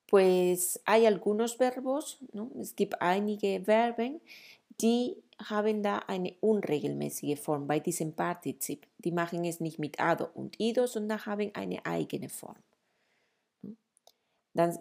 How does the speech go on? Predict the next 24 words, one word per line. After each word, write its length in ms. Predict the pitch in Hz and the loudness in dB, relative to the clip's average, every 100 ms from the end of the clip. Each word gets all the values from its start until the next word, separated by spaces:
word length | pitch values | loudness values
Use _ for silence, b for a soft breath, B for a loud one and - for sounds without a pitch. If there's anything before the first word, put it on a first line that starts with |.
| - | -8
sehen 300 | - 190 190 | 0 0 2
wir 220 | 185 175 | 2 2
eins 320 | 165 190 214 | 2 0 -2
nach 160 | 190 170 | -6 -6
dem 160 | - 156 | -6 -2
anderen, 320 | 190 220 220 | -2 0 -2
sind 240 | 214 214 | 2 2
nicht 180 | 196 165 | 2 -2
viele, 560 | - 202 220 247 269 277 - | 0 0 2 0 -4 -10 -8
ja, 260 | 185 233 - - _ _ - | -8 -8 -12 -20 _ _ -6
die 100 | 180 | -4
sind 200 | 185 175 | -4 -4
echt 200 | 170 - | -6 -8
nicht 180 | 202 | -8
viele, 360 | - 226 220 233 B B B B B B _ _ _ | -4 -2 0 -2 B B B B B B _ _ _
aber 240 | 190 196 202 | 0 4 4
die 120 | 202 | 4
muss 220 | 196 202 | 0 0
man 140 | 202 180 | -2 0
lernen, 380 | 185 196 208 | 0 0 -4
weil 200 | 185 180 | -2 -2
die, 480 | 175 185 180 175 170 - | -2 -4 -4 -4 -6 -8
die 140 | 165 | -4
werden, 460 | 170 165 170 156 | -2 -4 -6 -8